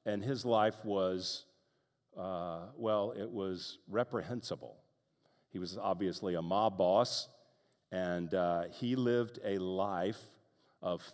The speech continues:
theft, of violence, of murder, of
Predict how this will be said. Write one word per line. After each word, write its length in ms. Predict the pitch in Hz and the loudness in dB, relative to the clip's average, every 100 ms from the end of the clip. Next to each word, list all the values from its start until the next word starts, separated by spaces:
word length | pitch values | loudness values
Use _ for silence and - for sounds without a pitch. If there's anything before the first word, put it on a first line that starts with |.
| - | -2
theft, 540 | 113 120 143 - - - _ _ _ _ _ _ _ _ | 4 4 2 -6 -20 -20 _ _ _ _ _ _ _ _
of 400 | - 95 87 80 - 85 87 | 0 2 2 -2 -10 -8 0
violence, 800 | 90 110 120 131 143 - - - _ _ _ _ _ _ - | 4 6 4 0 -4 -8 -8 -12 _ _ _ _ _ _ -2
of 360 | 95 92 - | 2 2 -2
murder, 680 | 95 87 101 120 135 131 139 - | -6 0 4 4 4 4 0 -4
of 160 | 87 | -4